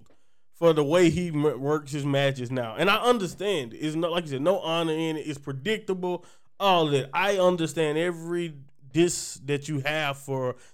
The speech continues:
the way Evil wrestles now. But, uh, as someone that can be honest, I call him a piece of shit so much. Like, literally every match, I, I call Evil that.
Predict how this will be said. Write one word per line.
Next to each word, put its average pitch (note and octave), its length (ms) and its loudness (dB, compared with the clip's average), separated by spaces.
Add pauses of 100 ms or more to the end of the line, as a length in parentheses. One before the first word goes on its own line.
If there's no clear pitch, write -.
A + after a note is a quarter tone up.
the C3+ 80 -8
way C#3 140 4
Evil C3+ 360 -2
wrestles A#2 420 -6
now. - 240 -18 (540)
But, F#3 480 0
uh, C3 200 -10 (300)
as F#3+ 300 2
someone F3 640 2
that C#3+ 360 -4
can D3+ 200 -4
be D3+ 260 -6
honest, E3 580 0 (680)
I G#3 140 4
call B3+ 280 2
him A#3+ 140 2
a G3+ 120 -4
piece A3 300 -6
of F3+ 60 -6
shit G3+ 320 -6
so G#3 240 2
much. G3 320 2
Like, D#3 160 -6
literally A#3 420 -4
every G#3+ 320 0
match, F#3 360 -2
I, D#3+ 220 -4 (120)
I D#3+ 140 -6
call F3 340 -6
Evil C#3+ 320 -6
that. A2 200 -10